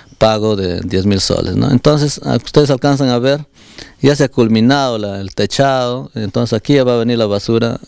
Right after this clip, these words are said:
eh, a partir de, de, de ayer miércoles, era para que llegue, sino por la lluvia, pero nos falta arreglar una entradita ahí,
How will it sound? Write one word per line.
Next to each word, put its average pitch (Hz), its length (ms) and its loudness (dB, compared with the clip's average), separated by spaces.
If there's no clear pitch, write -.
eh, 98 360 2
a 98 40 -2
partir 139 420 0
de, 110 180 0
de, 95 500 -4
de 113 140 4
ayer 139 280 2
miércoles, 156 540 -4
era 127 200 4
para 113 180 0
que 107 160 -4
llegue, 127 180 0
sino 117 200 -2
por 104 120 -2
la 98 100 2
lluvia, 98 440 -2
pero 101 220 2
nos 98 80 -6
falta 104 500 0
arreglar 107 320 -2
una 110 120 2
entradita 110 480 0
ahí, 139 180 -2